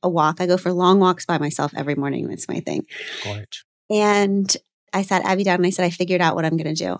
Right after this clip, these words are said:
Speaker 1: I figured out the answer." And I,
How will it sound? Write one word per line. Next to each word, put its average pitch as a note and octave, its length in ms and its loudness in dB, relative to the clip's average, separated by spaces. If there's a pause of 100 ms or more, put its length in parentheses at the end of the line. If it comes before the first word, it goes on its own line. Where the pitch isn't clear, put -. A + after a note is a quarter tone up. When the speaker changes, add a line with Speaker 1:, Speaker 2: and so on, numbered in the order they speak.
Speaker 1:
I F3+ 40 -4
figured E3+ 300 -2
out E3 140 0
the F3+ 160 -2
answer." E3+ 440 0 (1000)
And F3 440 2 (220)
I, F#3+ 580 2